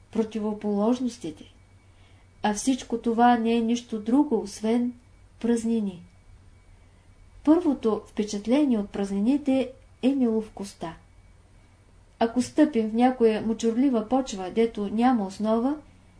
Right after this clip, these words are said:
ние потъваме. И тъй, разделянето причинява празнини в живота, а те са мястото на злото. В съвременния свят,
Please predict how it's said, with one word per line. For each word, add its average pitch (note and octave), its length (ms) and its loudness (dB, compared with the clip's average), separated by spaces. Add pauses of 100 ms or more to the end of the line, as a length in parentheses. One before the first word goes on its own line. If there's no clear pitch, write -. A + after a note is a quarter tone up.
(320)
ние B3 460 6
потъваме. B3 600 0 (1600)
И G#3+ 160 -4
тъй, C4 280 0 (1200)
разделянето G#3+ 1000 0 (640)
причинява G#3+ 920 -2 (340)
празнини A#3+ 580 2
в F#3+ 40 -14
живота, F3+ 460 -12 (1160)
а G#3 180 2
те A3 160 0
са B3 380 0 (100)
мястото G3+ 520 -4
на G#3 140 -4
злото. G3+ 400 -8 (1300)
В - 60 -16
съвременния B3+ 680 6
свят, B3+ 380 2